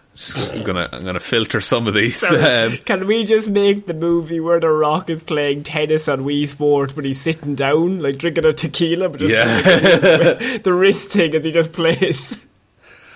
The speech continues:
Speaker 1: Uh, th-, you, okay, Red Dead Redemption two could do a, a,
Speaker 2: Oh.
Speaker 1: a Rock West, but that, that's just a Western then, surely. There's nothing particularly gamey about that.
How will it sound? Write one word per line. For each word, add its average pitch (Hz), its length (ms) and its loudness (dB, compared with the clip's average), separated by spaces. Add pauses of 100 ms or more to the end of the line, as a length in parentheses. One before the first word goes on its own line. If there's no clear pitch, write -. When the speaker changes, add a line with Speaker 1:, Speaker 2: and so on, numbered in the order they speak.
(140)
Speaker 1:
Uh, 165 340 2
th-, - 260 -10 (180)
you, 190 380 0
okay, 151 480 2
Red 175 260 2
Dead 175 200 2
Redemption 147 640 0
two 170 400 0 (680)
could 143 160 -2
do 147 180 4
a, 143 60 2 (140)
a, 120 100 -6
Speaker 2:
Oh. 139 160 -2
Speaker 1:
a 117 40 2
Rock 135 320 0
West, 123 480 -2
but 147 80 -4
that, 165 160 0
that's 180 200 -4
just - 120 -10
a 85 60 -4
Western 85 580 -4
then, 71 220 -6
surely. 80 500 -4 (480)
There's 95 140 -8
nothing 85 480 -6 (340)
particularly 87 540 -4
gamey 90 480 -2
about 78 320 -4
that. - 400 -6